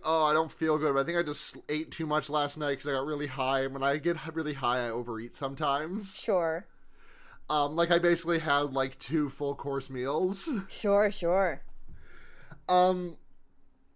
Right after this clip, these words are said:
Speaker 1: but I woke up and I was, I went to my, I had a speech pathology appointment that morning, and I was like, "Well, gotta get going." Uh, I got there, and my speech pathologist, who is not a general physician by any sense of the word,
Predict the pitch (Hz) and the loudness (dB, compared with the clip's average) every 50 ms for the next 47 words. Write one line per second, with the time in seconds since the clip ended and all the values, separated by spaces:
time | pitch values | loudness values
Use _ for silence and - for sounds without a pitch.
0 | _ - - 127 165 175 170 175 202 220 208 196 185 180 175 170 165 165 160 151 | _ -16 -6 0 4 4 6 6 6 6 6 6 4 4 4 2 4 4 2 2
1 | 135 - 127 156 160 165 180 185 - 180 180 180 165 160 160 - 165 180 175 208 | 0 -2 -2 0 2 2 2 0 0 2 4 6 6 6 6 6 4 6 8 8
2 | 214 202 190 170 156 147 143 - - - 175 170 - - 185 - 170 147 147 147 | 8 8 8 8 6 4 2 0 -2 -2 -4 -4 -4 -4 0 4 6 6 6 6
3 | 143 131 123 127 127 123 120 117 117 95 110 120 - 135 131 117 110 117 107 - | 4 4 2 0 0 0 0 0 0 0 -2 -2 -2 -4 -4 -4 -4 -6 -8 -4
4 | - 127 120 110 120 127 123 117 113 117 107 107 - - - - 135 135 135 135 | -4 -4 -4 -4 -4 -4 -4 -4 -4 -4 -2 0 0 0 0 2 2 4 4 4
5 | 135 135 123 147 147 - - - 156 170 185 190 - - - - - - 156 123 | 4 4 4 4 2 2 4 8 10 10 10 10 6 0 -8 -8 -4 0 0 2
6 | 120 143 143 165 160 147 208 208 202 185 175 165 165 - - - - - - - | 4 4 2 2 4 8 8 10 10 10 8 6 2 -6 -12 -14 -14 -14 -4 4
7 | - 170 175 160 165 180 - - 170 175 190 - 226 220 226 226 220 175 180 170 | 8 8 8 10 8 8 8 8 8 8 8 6 6 6 6 6 6 6 6 4
8 | 165 170 - - - 214 202 190 196 180 175 180 165 160 165 160 143 135 135 120 | 4 2 0 0 -2 -2 -2 0 0 2 4 6 6 8 8 6 4 2 0 -2
9 | - - 160 151 147 147 143 147 143 143 135 135 - - - - - - - 185 | -2 -4 -4 -2 -2 -2 -2 -4 -4 -4 -4 -6 -8 -10 -12 -12 -12 -2 4 6
10 | 220 240 262 233 208 156 196 220 208 196 175 - - 151 160 143 - 165 151 151 | 8 8 10 8 8 8 6 6 6 4 2 2 0 -2 -2 -2 -2 0 0 2
11 | 147 135 147 175 175 170 165 156 - - 151 143 143 139 - - 123 127 117 120 | 2 2 0 -2 -2 -2 -2 -2 0 0 0 0 0 -4 -8 -8 -8 -6 -4 -4
12 | 120 120 127 135 131 | -4 -2 -4 -4 -6